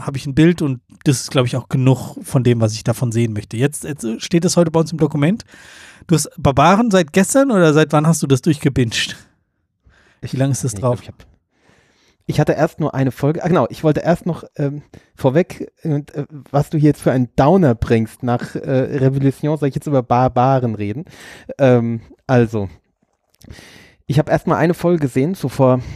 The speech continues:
Speaker 2: drei Tagen oder so. Weiß es nicht.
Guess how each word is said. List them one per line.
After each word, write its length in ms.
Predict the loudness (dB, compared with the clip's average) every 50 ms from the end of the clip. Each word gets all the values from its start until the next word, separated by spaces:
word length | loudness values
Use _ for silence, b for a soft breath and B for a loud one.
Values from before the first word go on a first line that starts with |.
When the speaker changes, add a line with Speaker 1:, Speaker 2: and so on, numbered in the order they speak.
| B B B
Speaker 2:
drei 140 | -2 -2 0
Tagen 260 | 0 0 -2 -2 -2
oder 140 | -2 -2 -2
so. 220 | 0 0 -2 -2 -2 B B B B B B B B B B _ _ _ _ _ _ _ _ _ _ _ _ _ _ _ _ _ -2
Weiß 200 | 0 0 0 0
es 80 | -2 -4
nicht. 240 | -4 -4 -4 -6